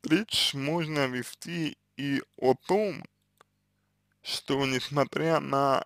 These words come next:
эрудицию, мальчику не особо чего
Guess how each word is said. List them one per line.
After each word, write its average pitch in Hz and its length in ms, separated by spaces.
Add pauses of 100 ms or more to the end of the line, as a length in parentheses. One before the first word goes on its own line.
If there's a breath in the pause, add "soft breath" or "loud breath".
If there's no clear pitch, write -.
(140)
эрудицию, 135 1500 (120)
мальчику 139 920
не 127 180
особо 120 540
чего 127 640